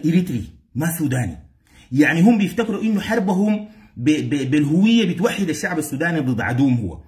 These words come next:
شفت اللعب كيف؟ يعني هم عندهم عدو، عشان العدو ده أنت تقدر تجمع له، يعني تجمع له أكبر عدد من الحلفاء اللي ممكن يصطفوا معاك عشان تواجه العدو ده، بيقوموا بيضربوا لك في هوية الزول ده.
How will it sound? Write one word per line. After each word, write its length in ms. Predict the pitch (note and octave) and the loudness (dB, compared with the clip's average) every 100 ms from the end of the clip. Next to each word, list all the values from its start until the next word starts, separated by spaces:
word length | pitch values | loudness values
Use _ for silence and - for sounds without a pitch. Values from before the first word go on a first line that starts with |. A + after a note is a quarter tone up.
| _ _ | _ _
شفت 220 | C#3 C3 | -10 -4
اللعب 220 | B2 C3+ | -2 -2
كيف؟ 240 | G2 F3 - - - | -2 -4 -4 -14 -6
يعني 180 | A#2 D#3 | 0 2
هم 140 | E3+ | 2
عندهم 360 | E3+ D#3 C#3 A2+ | 2 2 2 2
عدو، 220 | B2+ G2+ - - - - | 0 -2 -8 -20 -20 -12
عشان 340 | - C3 C#3 C#3+ | -6 -4 -2 0
العدو 360 | D3 A3+ F#3 | 4 2 2
ده 360 | D#3+ F#3 - - _ - | 0 -2 -4 -18 _ -4
أنت 180 | G3+ G3+ | -2 0
تقدر 440 | E3 F#3 D#3+ D3 - - _ _ | -2 -2 0 -2 -4 -20 _ _
تجمع 320 | D3+ C3 C#3+ B2+ | -4 0 0 2
له، 420 | F#3+ F3 C#3+ A#2+ | 2 2 0 -2
يعني 300 | A2+ A2 A2+ | -6 -4 -4
تجمع 300 | A#2 B2+ B2 | -4 -4 0
له 180 | F3+ F3 | 0 0
أكبر 360 | G3+ F3+ E3+ C3 | 0 0 0 0
عدد 260 | E3+ D#3 | 0 0
من 180 | C3+ B2+ | 0 0
الحلفاء 560 | A#2+ D3 B2+ D3 F3 C3+ | 0 -2 -4 -2 -4 -2
اللي 140 | A#2+ | -2
ممكن 480 | D3 E3 C#3+ A2+ - - | 0 0 0 -4 -6 -10
يصطفوا 460 | B2 - F#3+ F3+ D3+ | -8 -2 -2 0 -2
معاك 260 | A#2 D3 A2 | 0 -2 -4
عشان 300 | G#2+ G#2+ G2+ | -6 -4 -2
تواجه 320 | D3 E3 C3+ | -2 -2 -2
العدو 280 | B2+ D#3+ D3 | 0 0 0
ده، 240 | F3+ - - - | 0 -4 -16 -10
بيقوموا 380 | C#3 D#3+ A3 G3+ | -4 0 2 2
بيضربوا 280 | D#3+ D#3 E3+ | 2 2 0
لك 120 | G#3+ | -2
في 140 | F3 | -2
هوية 400 | C#3+ C3+ C3 A#2 | -4 -2 -2 -2
الزول 300 | A#2+ A2 C3+ | -4 -4 -2
ده. 260 | A#2+ G#2+ - | -2 -4 -10